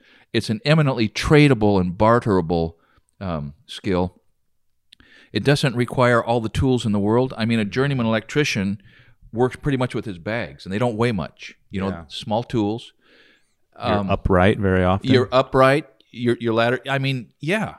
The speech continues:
Speaker 1: you're upright. You, now, if you're playing afraid of electricity, okay, that's a problem. But it's, most of the time, it's clean or cleanish.
Speaker 2: Yeah.
Speaker 1: You're seldom lifting anything heavy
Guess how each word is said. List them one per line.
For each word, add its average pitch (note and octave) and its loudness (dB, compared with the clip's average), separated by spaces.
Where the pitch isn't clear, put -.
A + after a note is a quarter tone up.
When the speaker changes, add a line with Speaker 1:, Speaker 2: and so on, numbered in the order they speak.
Speaker 1:
you're A#2 -8
upright. F3+ -4
You, C#3 -4
now, C#3+ 2
if C#3 0
you're C#3+ 2
playing F3 -2
afraid D#3 2
of C3+ 2
electricity, C3 0
okay, G#2+ 0
that's G2+ -6
a G2+ -8
problem. E2+ 0
But F#2+ 0
it's, - -6
most D3+ 4
of - -14
the G#3 0
time, E3+ 2
it's - -6
clean G3+ 0
or A#2+ 2
cleanish. C#3+ -6
Speaker 2:
Yeah. F2 -16
Speaker 1:
You're A#2+ -2
seldom D#3+ 2
lifting C#3+ 0
anything C3+ -4
heavy D#3 0